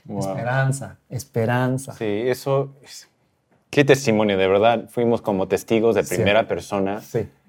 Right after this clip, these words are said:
Speaker 1: en
Speaker 2: Sí.
Speaker 1: ver cómo caminaron ustedes dos de ese tiempo tan difícil, ¿no? Con mucha incertidumbre, y yo creo que para muchos de nosotros estamos pasando por lo mismo.
Speaker 2: Mm.
Speaker 1: Y, eh, eh,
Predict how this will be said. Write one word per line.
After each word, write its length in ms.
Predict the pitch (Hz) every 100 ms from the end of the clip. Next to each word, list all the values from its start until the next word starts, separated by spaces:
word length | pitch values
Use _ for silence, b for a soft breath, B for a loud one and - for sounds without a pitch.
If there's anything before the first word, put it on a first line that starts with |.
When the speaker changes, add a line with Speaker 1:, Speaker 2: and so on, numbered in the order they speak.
| - -
Speaker 1:
en 140 | 120
Speaker 2:
Sí. 40 | 117
Speaker 1:
ver 440 | 107 110 113 117
cómo 640 | - 107 107 117 117 113 113
caminaron 800 | 98 98 101 98 101 107 117 120
ustedes 540 | 95 - 104 104 104
dos 400 | 101 92 101 -
de 340 | 95 90 87 85 _ _ _ _ _ _ _ _ B B B _ _ -
ese 200 | 113 139
tiempo 300 | 139 139 139
tan 160 | 135
difícil, 540 | 131 113 131 139 98 90
¿no? 200 | 110 151
Con 200 | 101 92 101 113 123
mucha 240 | 131 135
incertidumbre, 880 | 117 107 110 95 - 104 113 123 127
y 100 | 110
yo 100 | 110
creo 160 | 107 120
que 100 | 120
para 220 | 117 107
muchos 280 | 113 127 131
de 80 | 117
nosotros 460 | 104 - 113 120
estamos 300 | 104 101 104
pasando 340 | 104 95 101 107
por 140 | 104
lo 100 | 92
mismo. 420 | 90 104 135 113
Speaker 2:
Mm. 260 | 120 139 131 104 _ b b b b _ _
Speaker 1:
Y, 600 | 104 98 101 98 98 98 101 107 _ -
eh, 120 | 120 -
eh, 500 | 101 101 101 101